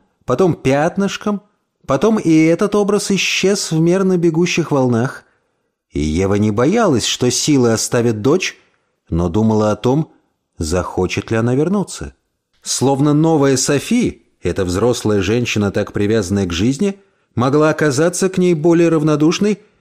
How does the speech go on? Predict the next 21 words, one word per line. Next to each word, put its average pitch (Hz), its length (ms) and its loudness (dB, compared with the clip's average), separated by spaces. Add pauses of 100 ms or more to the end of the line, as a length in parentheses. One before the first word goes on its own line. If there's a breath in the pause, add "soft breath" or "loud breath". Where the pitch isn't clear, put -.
(140)
чем 147 340 0
та 143 320 0
хорошо 185 480 0
знакомая 180 540 2
Еве 160 340 2
девочка, 151 560 0 (220 loud breath)
юная 165 500 4
Софи, 220 500 0 (200 soft breath)
со - 260 0
всеми 220 380 2
ее 185 180 4
многочисленными 170 920 2
выбраками, 196 680 2
любовями 180 720 4
и 202 180 0
трагедиями. 87 800 -2 (460)
«Надо 226 420 2
вернуть 262 400 2
кассету 185 580 -2
в 175 80 -10
прокат», 170 540 -4